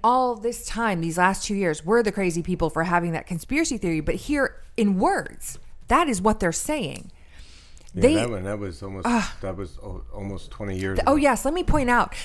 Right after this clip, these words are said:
Speaker 1: that this video that he's talking with the Department of Defense is from two thousand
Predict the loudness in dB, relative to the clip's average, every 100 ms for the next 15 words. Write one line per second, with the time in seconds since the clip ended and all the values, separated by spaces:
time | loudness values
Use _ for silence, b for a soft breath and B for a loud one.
0 | B 0 2 0 2 2 4 4 2 0
1 | 2 4 4 2 0 0 0 0 0 0
2 | -2 -4 -6 -8 -8 -10 -4 -2 -2 -6
3 | -12 -14 B B -2 0 0 -2 -6 -4
4 | 0 2 0 -4 -10 -2 0 0 -2 -4
5 | -4